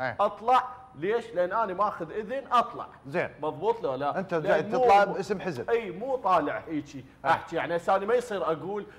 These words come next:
Speaker 2: آه، تحالف القيادة. شفتني دا أحكي باسم تحالف القيادة، أحكي
Speaker 1: مم.
Speaker 2: باسم تقدم. تمام.
Speaker 1: مم.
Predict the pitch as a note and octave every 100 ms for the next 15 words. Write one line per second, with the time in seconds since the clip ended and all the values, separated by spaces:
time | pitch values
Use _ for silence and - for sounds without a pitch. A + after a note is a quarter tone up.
0 | - C#3+ F3 - - G#3 A3 - G#3 E3
1 | D#3+ B2+ A2+ G2+ - D#3 C#3+ D#3+ D#3 D#3+
2 | - D#3+ D3+ D#3 E3 D#3+ D#3+ E3 F3+ E3+
3 | F#3+ - A3 C3+ A#2+ F#3+ G#3 B3 - -
4 | C3 A2+ G#2+ - - D#3 E3